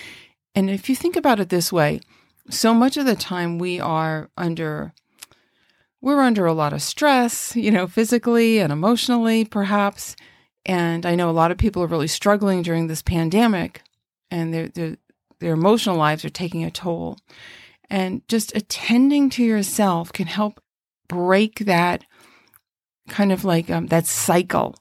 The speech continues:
of stress, tension, maybe irritability, whatever it happens to be. So it's very important for both a physical and emotional level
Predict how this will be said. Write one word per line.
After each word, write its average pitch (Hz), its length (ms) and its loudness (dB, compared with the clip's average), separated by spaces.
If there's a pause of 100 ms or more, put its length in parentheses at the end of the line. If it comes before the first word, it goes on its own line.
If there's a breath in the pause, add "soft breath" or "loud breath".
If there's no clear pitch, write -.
(100)
of 170 160 -2
stress, - 840 -2 (440 soft breath)
tension, 180 920 0
maybe 175 340 -6
irritability, 190 720 2
whatever 175 400 -2
it 165 60 -4
happens 170 480 -6
to - 80 -4
be. 160 360 -2 (640 soft breath)
So 214 180 -4
it's 190 120 -4
very 233 480 4
important 202 460 -2
for 175 100 -6
both 165 220 -4
a 156 40 -6
physical 196 560 0
and 170 160 0
emotional 165 580 -2
level 175 460 2